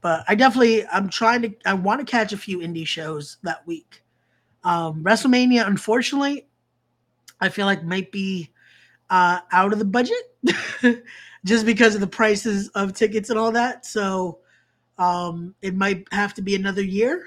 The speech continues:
'cause right now, the way that, uh, the, the bank account is set up, um,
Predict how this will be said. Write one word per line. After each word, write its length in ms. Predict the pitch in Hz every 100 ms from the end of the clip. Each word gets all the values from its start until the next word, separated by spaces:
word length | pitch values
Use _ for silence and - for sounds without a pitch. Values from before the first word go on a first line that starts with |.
| -
'cause 240 | 202 175 170
right 200 | 190 175
now, 580 | 185 185 180 175 170 _ _ _ _ _ -
the 180 | 175 180
way 300 | 185 190 190
that, 200 | 185 180
uh, 560 | 180 175 175 170 175 180
the, 240 | 170 175 170
the 260 | 165 170
bank 220 | 180 196 202
account 360 | 202 214 214 214
is 160 | 202
set 180 | 240 226
up, 280 | 262 - _ 202 202
um, 640 | 185 175 175 175 170 160